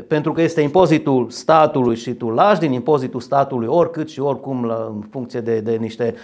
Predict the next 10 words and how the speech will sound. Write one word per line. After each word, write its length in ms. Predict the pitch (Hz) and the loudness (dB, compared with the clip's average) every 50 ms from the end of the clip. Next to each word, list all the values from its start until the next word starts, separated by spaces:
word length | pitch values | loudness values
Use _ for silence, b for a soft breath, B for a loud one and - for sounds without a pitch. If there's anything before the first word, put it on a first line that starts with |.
| B B B | B B B
niște, 460 | B 110 - - 120 110 110 107 107 107 B B B B | B -12 -8 -4 -4 -2 -2 -4 -6 -10 B B B B
uh, 400 | - 113 110 110 113 120 117 - - | -2 0 0 0 0 -2 -4 -6 -2
proiecte 540 | - 131 131 135 135 135 135 127 117 110 104 | 2 4 4 4 2 0 0 0 0 0 0
sau 220 | 104 - 113 110 | -2 -2 -2 -2
propuneri, 640 | - 117 113 113 135 139 131 120 113 110 107 107 107 | -2 -2 -4 -2 -2 -2 0 2 2 2 2 0 -2
uh, 60 | 104 104 104 98 101 92 85 107 107 107 | -2 -2 -4 -4 -6 -8 -8 -10 -6 -2
populiste 480 | - 127 - - 123 131 135 131 - 127 | 0 0 0 2 2 0 0 0 0 0
ale 120 | 113 110 | 0 0
unor 200 | 110 107 107 104 | 0 -2 -4 -4
parlamentari. 680 | 107 - 113 110 107 107 104 101 - - 156 202 208 | -2 -2 -2 -2 -2 -2 -4 -2 0 2 2 2 2